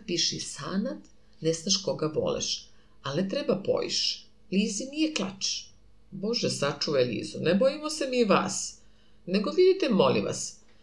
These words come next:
jesu li zabravljena vrata, da nas muški ne uhvate u tom poslu?"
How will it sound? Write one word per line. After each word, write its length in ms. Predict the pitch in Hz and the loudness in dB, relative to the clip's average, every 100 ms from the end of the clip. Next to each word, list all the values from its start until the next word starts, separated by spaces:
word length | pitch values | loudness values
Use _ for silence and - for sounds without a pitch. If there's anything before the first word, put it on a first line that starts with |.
| - - 208 | -20 -8 4
jesu 320 | 240 240 226 | 4 6 4
li 240 | 165 - - | 4 0 0
zabravljena 640 | 156 175 320 277 156 113 | 2 2 2 4 4 4
vrata, 600 | 110 101 95 - 196 - - - | 2 0 -2 -6 -8 -10 -16 -2
da 140 | 165 | 2
nas 240 | 160 156 - | 2 2 0
muški 380 | 185 226 - 208 | 2 2 4 2
ne 100 | 123 | 2
uhvate 440 | 127 - - 120 | 0 0 0 0
u 100 | 110 | 0
tom 220 | 117 - | -2 -4
poslu?" 440 | - 98 - - | -4 -6 -4 -6